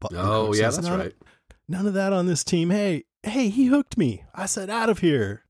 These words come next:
Speaker 1: This school sucks.'" <laughs> That's a reflection. Some callbacks to the show, earlier in the show.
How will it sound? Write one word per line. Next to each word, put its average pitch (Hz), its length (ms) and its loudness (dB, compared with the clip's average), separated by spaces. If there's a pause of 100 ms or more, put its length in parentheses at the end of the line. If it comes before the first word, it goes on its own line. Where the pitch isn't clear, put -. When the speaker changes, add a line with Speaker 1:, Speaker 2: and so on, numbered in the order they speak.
Speaker 1:
This 311 180 0
school 302 260 2
sucks.'" - 600 0 (440)
<laughs> - 240 -10 (3000)
That's 98 220 -12
a 98 40 -10
reflection. 98 640 -8 (760)
Some 131 180 0
callbacks 139 600 2
to 110 500 0
the 104 140 -4
show, 110 440 2
earlier 107 420 -2
in 95 60 -6
the 92 100 -8
show. 104 600 -2